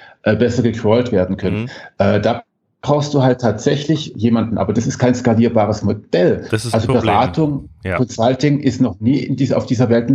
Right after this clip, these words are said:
Speaker 1: äh, skalierbar. Also es sei denn, du kaufst dir ganz viele Consultants, aber dann wird, dann wird das Ergebnis wieder scheiße. Also
Speaker 2: Ja, aber
Speaker 1: so.
Speaker 2: die Leute mit dem Skillset zu finden, ist auch total schwierig.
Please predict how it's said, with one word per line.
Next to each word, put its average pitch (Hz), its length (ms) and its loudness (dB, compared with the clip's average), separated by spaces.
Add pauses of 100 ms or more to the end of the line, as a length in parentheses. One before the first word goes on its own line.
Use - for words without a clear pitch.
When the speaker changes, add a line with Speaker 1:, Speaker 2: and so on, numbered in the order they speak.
(120)
Speaker 1:
äh, 113 440 2
skalierbar. 117 560 2
Also 107 240 0
es 107 160 0
sei 113 140 2
denn, 120 100 2
du 107 80 -2
kaufst 120 320 -2
dir 117 60 -4
ganz 107 260 0
viele 127 400 2
Consultants, 113 580 0
aber 104 140 -2
dann 104 140 2
wird, 113 260 -4
dann 104 160 2
wird 113 120 0
das - 100 -4
Ergebnis 123 420 2
wieder 92 160 2
scheiße. 76 380 0
Also 95 240 2
Speaker 2:
Ja, 104 180 -2
aber 110 220 0
Speaker 1:
so. 117 140 0
Speaker 2:
die 127 80 0
Leute 135 300 2
mit 127 140 -2
dem 135 140 0
Skillset 170 440 -2
zu - 280 -6
finden, 180 320 -4
ist 104 160 -2
auch 90 80 -4
total 92 320 -2
schwierig. 82 560 -6